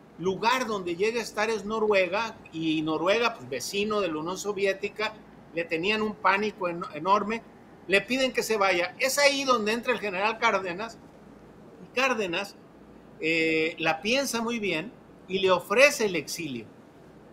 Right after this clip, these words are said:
Eh, y no nomás le ofrece el exilio, le da las seguridades de que aquí no le va a pasar nada. Hay que recordar que para esa época, estamos hablando del treinta y siete, Tro-, eh, Trotsky había sido, eh, también hostigado por el, por los agentes de la N K V D,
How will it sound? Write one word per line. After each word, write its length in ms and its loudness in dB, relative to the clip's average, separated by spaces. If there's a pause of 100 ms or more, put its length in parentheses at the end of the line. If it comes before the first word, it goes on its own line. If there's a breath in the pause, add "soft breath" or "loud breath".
Eh, 460 -2
y 100 -4
no 140 0
nomás 280 -2
le 100 2
ofrece 320 0
el 80 -2
exilio, 520 0
le 140 2
da 140 4
las 160 2
seguridades 580 0
de 100 -2
que 80 -12
aquí 180 -8
no 120 -2
le 80 0
va 100 4
a 60 -6
pasar 320 -4
nada. 320 2 (400)
Hay 120 -2
que 120 0
recordar 600 4
que 100 -4
para 220 0
esa 240 -2
época, 420 -4
estamos 340 -6
hablando 340 -2
del 100 -2
treinta 280 -6
y 60 -6
siete, 260 -4 (800)
Tro-, 300 0
eh, 160 -4
Trotsky 340 -2
había 240 2
sido, 540 2
eh, 160 -12
también 520 -2
hostigado 600 0
por 140 -2
el, 160 -4
por 200 -8
los 200 -6
agentes 440 -2
de 120 0
la 200 0
N 280 2
K 140 8
V 140 4
D, 320 4